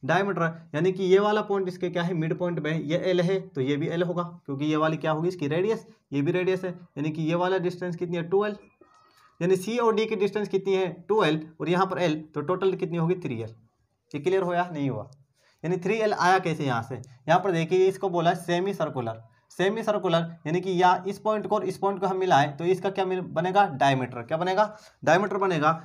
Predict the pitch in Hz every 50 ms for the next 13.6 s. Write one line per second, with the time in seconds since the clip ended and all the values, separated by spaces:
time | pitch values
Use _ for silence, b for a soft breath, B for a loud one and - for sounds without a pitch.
0 | B - - 170 160 139 147 202 233 220 240 226 - 208 202 196 185 185 190 185
1 | 190 185 190 180 180 175 180 175 170 170 180 190 180 190 175 160 143 151 147 -
2 | - _ - 151 147 143 165 190 202 202 202 208 208 196 - - - 170 170 160
3 | 170 175 165 151 - - - 147 143 139 139 - - - _ _ _ _ _ -
4 | 147 160 165 156 139 160 190 196 190 202 185 175 180 190 196 190 196 190 196 185
5 | 175 170 185 190 185 185 170 165 185 196 220 233 220 - b b b b - 165
6 | 170 165 180 190 - - 208 - 190 165 147 147 160 156 156 - - 175 170 170
7 | 190 190 185 170 160 151 156 156 143 156 143 156 185 190 185 196 190 180 180 -
8 | - - - 139 175 - 160 180 170 180 180 180 170 165 165 185 185 175 180 214
9 | 208 175 139 135 131 120 117 113 107 b b b b b - 151 156 156 160 165
10 | 165 180 190 190 165 170 185 190 190 190 - - - 170 185 202 196 - - -
11 | - 151 165 180 185 190 185 185 190 - 180 165 170 165 175 170 170 202 220 208
12 | - - - _ - 156 160 175 - - 160 175 185 190 196 196 190 185 185 175
13 | 190 185 175 185 190 202 202 - - 156 127 110